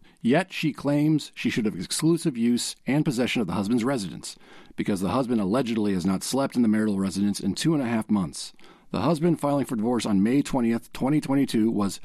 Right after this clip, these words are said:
quote unquote, unannounced, though there were numerous communications between counsel before the filing. The husband allegedly moved out on May second, twenty twenty-two. The husband has not time-shared with the children on weekends.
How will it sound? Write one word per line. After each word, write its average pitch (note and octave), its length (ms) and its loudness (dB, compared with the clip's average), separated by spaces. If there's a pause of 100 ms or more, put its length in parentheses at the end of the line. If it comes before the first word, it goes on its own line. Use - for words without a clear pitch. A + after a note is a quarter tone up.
(100)
quote D3+ 160 0
unquote, C#3 440 0
unannounced, D#3 760 2 (420)
though C3 200 4
there C3+ 100 0
were A2 120 2
numerous F3+ 520 4 (140)
communications C#3+ 720 2
between - 240 0
counsel C3 340 0
before A#2 280 -2
the G#2+ 80 -2
filing. G2 420 -2 (400)
The - 80 -2
husband C#3+ 320 0
allegedly D3 400 2
moved D3 320 4
out C#3+ 220 0
on G#2+ 160 2
May C3 240 4
second, A2+ 440 0 (200)
twenty A2 320 0
twenty-two. A#2+ 580 0 (320)
The G#2 80 -2
husband C#3 320 2
has G#2+ 100 -2
not A#2+ 280 2
time-shared C#3 460 0
with A#2 80 -6
the C#3+ 100 -2
children B2+ 340 0
on B2 140 2
weekends. B2+ 520 -2